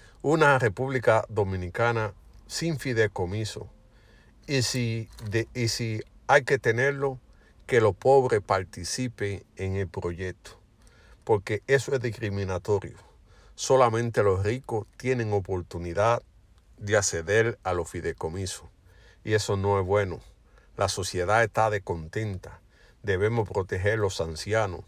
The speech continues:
los jóvenes, las mujeres embarazadas,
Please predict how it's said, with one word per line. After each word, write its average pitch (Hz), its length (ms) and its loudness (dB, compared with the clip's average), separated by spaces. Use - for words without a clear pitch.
los 85 180 -2
jóvenes, 98 540 4
las 98 200 0
mujeres 101 420 2
embarazadas, 98 800 -2